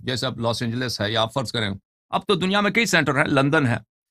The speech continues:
بینکنگ کا، بینکنگ کا مرکز مثلا لندن ہے، نیو یارک ہے، اس طرح وہ شام اس زمانے میں اس طرح تھا،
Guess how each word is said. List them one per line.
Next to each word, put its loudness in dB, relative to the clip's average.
بینکنگ 2
کا، 4
بینکنگ 2
کا 2
مرکز 0
مثلا 0
لندن 2
ہے، 0
نیو -2
یارک -4
ہے، -6
اس -4
طرح -6
وہ -2
شام 0
اس -4
زمانے -2
میں -6
اس -6
طرح -4
تھا، -14